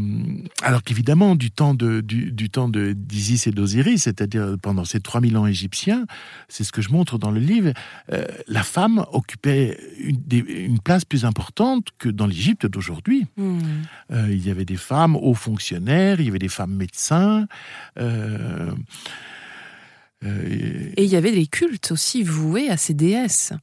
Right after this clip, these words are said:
Speaker 1: Et il y avait des
Speaker 2: C'est
Speaker 1: cultes
Speaker 2: ça qui est
Speaker 1: voués aux
Speaker 2: important.
Speaker 1: déesses. Il y a même eu des femmes qui ont été, qui ont, qui ont, qui ont pris le rôle de pharaon.
Speaker 2: Mm.
Speaker 1: Euh,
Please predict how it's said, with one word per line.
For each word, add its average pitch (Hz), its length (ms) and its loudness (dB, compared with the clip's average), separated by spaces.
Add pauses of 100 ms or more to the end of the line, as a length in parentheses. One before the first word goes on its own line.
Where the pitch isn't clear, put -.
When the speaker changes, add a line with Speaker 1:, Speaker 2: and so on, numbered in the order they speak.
(100)
Speaker 1:
Et 165 60 6
il 156 60 10
y 151 40 8
avait 135 100 6
des 120 120 0
Speaker 2:
C'est 110 120 -4
Speaker 1:
cultes 151 140 2
Speaker 2:
ça 370 80 2
qui 113 100 -2
est 120 60 4
Speaker 1:
voués 117 80 2
aux 113 60 2
Speaker 2:
important. 107 240 2
Speaker 1:
déesses. 196 260 4
Il 120 60 0
y - 20 0
a - 20 -6
même 92 240 -6
eu 85 40 -6
des 80 120 -10
femmes 120 340 0
qui 92 120 -8
ont 78 100 -10
été, 80 440 -12
qui - 120 -12
ont, 80 340 -12
qui - 60 -12
ont, 82 120 -12
qui - 100 -16
ont 85 60 -12
pris - 180 -6
le 87 80 -4
rôle 107 260 0
de 92 80 -6
pharaon. 95 720 -4 (160)
Speaker 2:
Mm. 190 40 -6 (380)
Speaker 1:
Euh, 110 840 -2